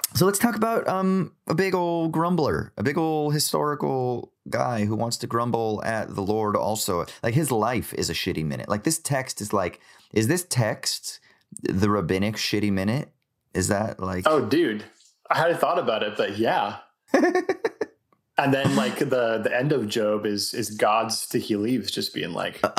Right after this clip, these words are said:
Speaker 2: "Here's all the
Speaker 1: Oh.
Speaker 2: awesome shit that I did."
Speaker 1: <laughs> Oh,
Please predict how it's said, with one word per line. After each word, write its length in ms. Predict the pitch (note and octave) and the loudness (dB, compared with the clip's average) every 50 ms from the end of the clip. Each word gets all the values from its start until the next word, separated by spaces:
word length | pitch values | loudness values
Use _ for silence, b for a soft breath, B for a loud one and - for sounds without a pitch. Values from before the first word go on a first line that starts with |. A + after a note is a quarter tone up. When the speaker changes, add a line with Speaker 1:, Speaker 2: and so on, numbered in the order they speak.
| E3+ - | 0 2
Speaker 2:
"Here's 320 | G#3+ G#3+ G#3+ - - - | 2 2 4 2 4 4
all 80 | D3 F#3 | 4 2
the 40 | E3+ | 2
Speaker 1:
Oh. 200 | C#3+ C#3+ B2+ A2 | 2 2 2 2
Speaker 2:
awesome 240 | A#2 A#2 - B2 | 2 0 0 0
shit 260 | A2+ - - C#3+ D3 - | 0 0 0 -2 0 0
that 140 | C#3+ - | 0 0
I 100 | G2+ G#2+ | 0 -2
did." 300 | G2+ G#2 A2 G2+ G2 - - - - - | -2 0 -2 -2 -2 -4 -6 -10 -10 -10
Speaker 1:
<laughs> 200 | - - - - - | -10 -8 -2 0 2
Oh, 1160 | B3+ A#3 G#3 D3 G#3 F3 E3 - D#3+ D3 C#3+ - C#3+ C3 B2 B2 A#2 A2+ A2 G#2+ G#2 F#2+ - | 2 2 2 2 0 0 0 0 -2 -2 -2 -2 -2 -2 -2 -2 -2 -2 -2 -2 -2 -4 -4